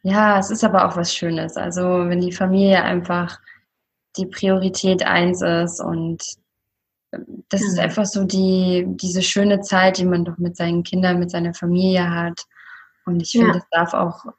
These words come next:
Speaker 1: ruhig die Nummer eins sein und das andere darf sich
Speaker 2: Ja.
Speaker 1: einfach drumherum legen und,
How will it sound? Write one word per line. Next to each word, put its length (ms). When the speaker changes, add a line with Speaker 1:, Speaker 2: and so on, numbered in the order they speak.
Speaker 1:
ruhig 240
die 120
Nummer 280
eins 340
sein 260
und 160
das 120
andere 340
darf 220
sich 200
Speaker 2:
Ja. 80
Speaker 1:
einfach 340
drumherum 960
legen 880
und, 420